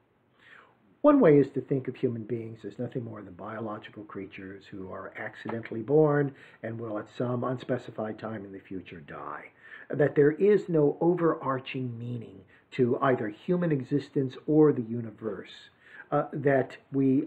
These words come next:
are not really much different, uh, from any other organism that exists on the face of the earth. We may have,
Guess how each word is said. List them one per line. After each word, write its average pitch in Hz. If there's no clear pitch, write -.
are 127
not 165
really 156
much 143
different, 170
uh, 143
from 135
any 185
other 147
organism 127
that 120
exists 120
on 117
the 113
face -
of 92
the 98
earth. 95
We 190
may 147
have, 123